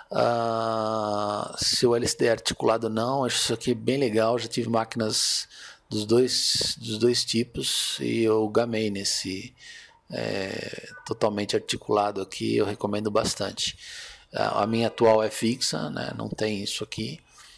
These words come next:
mas, é, eu já experimentei e achei bem bacana, viu? Gostei muito. Tamanho da tela, obviamente, quanto maior, melhor, né? É, número de pontos, quanto maior, melhor também, isso nem se discute,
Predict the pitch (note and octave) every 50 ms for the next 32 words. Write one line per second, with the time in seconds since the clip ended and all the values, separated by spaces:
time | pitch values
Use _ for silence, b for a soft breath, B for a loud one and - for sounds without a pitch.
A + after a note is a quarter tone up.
0 | B B B - - G2 G#2 G#2 G#2 G#2+ G#2 G#2 G#2 G2+ G2+ G2+ G2 G2 G2 G2
1 | G2+ A2 A#2 - - - - - - G#2+ G#2 G2+ G2+ G#2 G#2 G#2 G#2 G#2+ G#2 G#2+
2 | A2+ A#2 A2 G#2 A2+ A2 G#2+ - - A#2 G#2+ G2+ - - G#2+ G#2+ A2+ A#2 A2+ -
3 | - A#2 A2+ A2 A2 G#2 G2+ G#2 G2+ - - - - A2+ G#2 F#2+ F#2+ G2+ G2+ A2+
4 | A2+ A#2 A#2 - - - - A2+ - - - A#2+ A#2+ G#2+ F#2+ G2 - - - -
5 | - _ B B B B B B B B B B B - A#2 B2 A#2 A#2+ A#2+ A#2+
6 | A#2 A#2 - C#3 C#3+ D#3 C#3+ B2 A2 A2 A2 A2+ G#2+ - - - A2+ - - A#2+
7 | A2 G#2 G2+ G#2 A#2 C3 C#3 B2 A2 A2 A#2 C#3+ D#3+ - - - _ - - C2
8 | - - - B B B B B B B B - - G#2+ G#2+ G#2+ A2 A2+ A2+ A2
9 | G#2+ G#2 A2+ A2 - - A2 A#2 A#2 A#2 - - - - G#2+ G#2 - - G#2+ G#2+
10 | G#2+ A2 A2+ A2+ A2 G#2 G2+ G#2 G#2 - C#3 C3 A#2 A#2 B2+ C3 B2 - - -
11 | G#2+ G#2+ A#2 C3 B2 - - G#2+ G2+ - - - - - B2 - - - - -
12 | - - - -